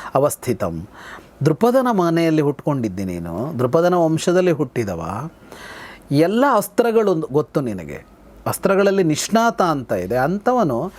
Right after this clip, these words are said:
ಶತ್ರು ಹೀಗೆ ಆಕ್ರಮಣ ಮಾಡ್ತಾ ಇದ್ದಾಗ ಸುಮ್ಮನೆ ನೋಡ್ಕೊಂಡಿರ್ತೀಯಲ್ಲ ಅಂತ. ಅಂದರೆ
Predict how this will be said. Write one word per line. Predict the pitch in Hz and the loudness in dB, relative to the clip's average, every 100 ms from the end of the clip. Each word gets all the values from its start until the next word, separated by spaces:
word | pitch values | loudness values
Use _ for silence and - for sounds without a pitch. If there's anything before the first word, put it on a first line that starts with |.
| - - | -18 -12
ಶತ್ರು | - 262 - - 311 | -2 -2 -2 0 2
ಹೀಗೆ | 220 247 233 | 2 2 2
ಆಕ್ರಮಣ | 196 185 185 220 208 202 | 2 0 0 0 2 2
ಮಾಡ್ತಾ | 180 170 160 165 | 2 2 2 2
ಇದ್ದಾಗ | 156 147 147 | 2 0 2
ಸುಮ್ಮನೆ | 151 - 185 196 | 0 0 0 2
ನೋಡ್ಕೊಂಡಿರ್ತೀಯಲ್ಲ | 170 160 170 151 127 - 147 131 95 | 2 2 0 0 0 0 0 2 -2
ಅಂತ. | 85 92 98 | -6 -8 -12
ಅಂದರೆ | - 151 185 - - | -4 0 0 -4 -20